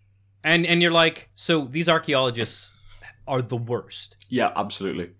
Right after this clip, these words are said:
Speaker 2: Yeah.
Speaker 1: Right? They didn't think about it. Obviously, this is impenetrable stone, 'cause they wouldn't have been like, "Oh, this looks like a door. I guess an arrow is the key. We could possibly figure out how to get past this,"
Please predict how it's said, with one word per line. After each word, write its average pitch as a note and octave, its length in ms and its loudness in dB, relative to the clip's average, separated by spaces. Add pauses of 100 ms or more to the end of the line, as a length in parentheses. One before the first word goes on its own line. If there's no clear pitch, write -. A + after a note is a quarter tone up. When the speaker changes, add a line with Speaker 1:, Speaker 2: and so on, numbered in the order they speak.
(100)
Speaker 2:
Yeah. F2 240 -10
Speaker 1:
Right? D3 260 -2
They D3 120 2
didn't E3 180 2
think F3 180 2
about D#3+ 240 6
it. D3 80 -4
Obviously, D#3 400 0
this B2 180 -4
is A#2+ 140 -6
impenetrable A#2+ 760 -6
stone, G#2+ 400 -2
'cause A2+ 120 -8
they C3 80 0
wouldn't C3 140 -2
have A#2 120 -4
been - 20 -2
like, A2 200 -6 (160)
"Oh, C#3+ 240 4
this C3 220 -2
looks D#3 160 -2
like C#3+ 140 -2
a C3+ 40 -4
door. A#2+ 540 -2 (480)
I B2 80 -8
guess G3 240 0
an A#2+ 120 -6
arrow F#3 400 -2
is G3 160 -4
the G3 80 -4
key. G#3 520 -6 (280)
We D3 180 -2
could F3 220 -6
possibly E3 400 -6
figure C#3 200 -4
out B2+ 80 -2
how B2+ 100 -4
to B2 80 -6
get A#2+ 180 -6
past A#2 320 -8
this," B2+ 400 -6